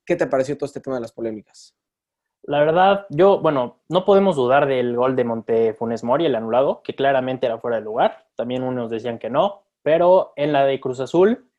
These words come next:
Speaker 2: en mi opinión, y no porque le vayamos a Cruz Azul, en mi opinión es buena porque no hay una toma clara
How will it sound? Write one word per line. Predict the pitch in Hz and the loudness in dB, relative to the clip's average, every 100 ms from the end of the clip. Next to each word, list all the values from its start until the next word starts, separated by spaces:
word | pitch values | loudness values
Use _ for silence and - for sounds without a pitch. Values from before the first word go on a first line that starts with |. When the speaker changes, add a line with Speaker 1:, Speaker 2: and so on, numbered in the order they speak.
| _ _ _ _ | _ _ _ _
Speaker 2:
en | 139 147 | -2 -2
mi | |
opinión, | 151 151 170 196 220 | -2 -2 0 0 0
y | |
no | 139 160 | 0 0
porque | 170 151 123 | 0 -2 -2
le | 117 | -2
vayamos | 110 127 131 | -2 -2 -4
a | 117 | -6
Cruz | 110 110 | -6 -8
Azul, | 104 147 208 - _ | 0 0 0 -6 _
en | 135 131 | -6 -4
mi | 143 | -2
opinión | 151 135 131 139 151 156 - | -4 -4 -2 0 -2 -6 -4
es | 139 131 | -2 0
buena | 135 143 147 202 - | 2 2 0 -4 -4
porque | 139 135 139 | -6 -2 -2
no | 151 | 0
hay | 180 | -2
una | 143 - | -4 -6
toma | 143 139 | -6 -6
clara | 139 131 139 160 | -2 0 0 -2